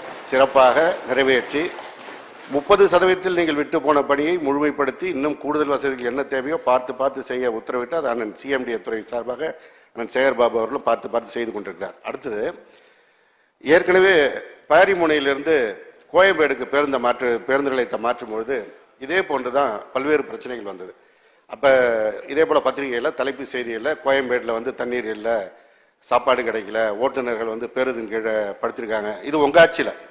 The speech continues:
அப்படின்லாம் போட்டாங்க. ஒரு மாற்றம் வருகின்ற போது அதை சில நேரங்களில் எடுத்த உடனே கொஞ்சம் ஒரு சில தயக்கம் இருக்கும், அவ்வளவுதான். ஆனால் கிளாம்பாக்கம் பேருந்து நிலையத்தை முழுவதுமாக மக்கள் ஏற்றுக்கொண்டு அங்கே பயணித்துக் கொண்டிருக்கிறார்கள்.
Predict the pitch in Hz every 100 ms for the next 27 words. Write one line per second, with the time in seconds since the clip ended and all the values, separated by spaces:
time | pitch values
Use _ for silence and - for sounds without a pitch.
0 | _ - _ _ _ - 139 160 147 165
1 | 156 127 110 104 98 - _ _ - -
2 | 131 101 - - _ _ _ _ _ 143
3 | 180 170 147 131 131 202 240 226 180 160
4 | 151 139 143 185 202 170 151 139 - 143
5 | 151 165 156 151 175 147 127 110 107 -
6 | - - - 160 156 156 160 147 139 123
7 | 127 123 127 165 165 143 110 104 - 123
8 | 139 131 - - - _ - 180 226 -
9 | - - 156 190 185 170 143 143 147 139
10 | 127 123 120 180 160 131 139 127 120 117
11 | 151 127 - 147 127 135 135 120 120 156
12 | 151 127 127 143 139 117 107 107 107 92